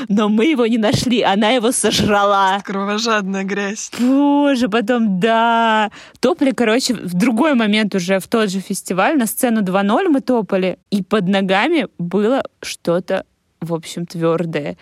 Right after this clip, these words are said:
Speaker 1: И мы такие, ну, знаешь, как бы среагировали, такие, оп, там вскрикнули. Впереди идет мужик, оборачивается, такой,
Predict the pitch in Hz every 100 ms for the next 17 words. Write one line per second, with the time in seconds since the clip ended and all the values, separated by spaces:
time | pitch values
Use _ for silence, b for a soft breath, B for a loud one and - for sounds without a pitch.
0 | B B 254 254 277 226 247 240 214 190
1 | 262 - 214 196 - 208 190 240 311 254
2 | 220 196 185 202 - 247 403 - - 226
3 | 220 - 269 269 - 254 214 - 254 240
4 | 220 240 240 233 370 262 202 202 - -
5 | 240 214 - 208 226